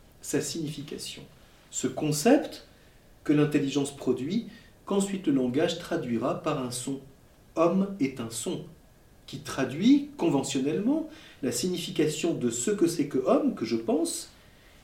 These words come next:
dont la détermination formelle est dans la réalité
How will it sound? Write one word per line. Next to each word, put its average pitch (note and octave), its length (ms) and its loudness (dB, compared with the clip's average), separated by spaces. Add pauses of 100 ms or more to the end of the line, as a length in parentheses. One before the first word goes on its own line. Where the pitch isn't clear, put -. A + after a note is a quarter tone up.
(120)
dont A3 260 6
la F#3+ 100 10
détermination C#3 600 2
formelle C3 560 -2
est E3+ 400 0
dans E3+ 160 0
la D3+ 120 2
réalité C3+ 600 -4